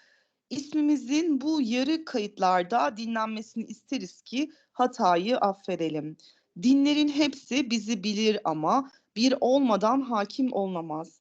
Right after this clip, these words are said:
Bugün cennet düzenlerden ışık yakıp da hakim olduğumuzdan tene, tenlere ekledik. Hakim olup ışık olduk. Düzen kurup ışık yazılarını yarattık.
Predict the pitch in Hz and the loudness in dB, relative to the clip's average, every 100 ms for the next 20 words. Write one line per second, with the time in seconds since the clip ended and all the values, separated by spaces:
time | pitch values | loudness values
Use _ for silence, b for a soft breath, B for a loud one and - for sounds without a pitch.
0 | _ _ - 330 226 220 269 208 233 240 | _ _ -4 -2 0 0 0 2 2 2
1 | 247 247 226 196 202 185 180 165 180 220 | -2 -4 -8 0 2 2 0 0 0 -2
2 | 233 220 - - 214 208 - - 160 180 | -4 -8 -10 -10 -6 -6 -8 -6 -6 -2
3 | 220 220 - 240 - 185 165 165 156 156 | -2 -2 -4 -6 -2 -2 -2 -6 -10 -10
4 | - 180 294 - b b _ - 262 220 | -4 0 0 -4 b b _ -2 0 0
5 | 190 247 302 b _ - 247 240 233 208 | 0 -2 -4 b _ 0 2 2 0 0
6 | 175 160 - 165 160 151 - _ _ - | 0 -2 -4 -8 -8 -14 -16 _ _ -2
7 | 240 240 - 240 175 220 269 - 220 - | 2 2 0 -4 -2 -2 -4 -6 -8 -10
8 | - 165 156 156 160 - b b _ 233 | -6 -6 -6 -10 -16 -20 b b _ -6
9 | 220 240 240 233 - 170 262 - 226 - | 2 2 2 -2 -8 -6 -6 -6 -8 -8
10 | - 196 190 180 185 180 175 151 151 156 | -8 -2 -2 0 -2 -2 -2 -2 -2 -4
11 | _ 160 151 | _ -12 -12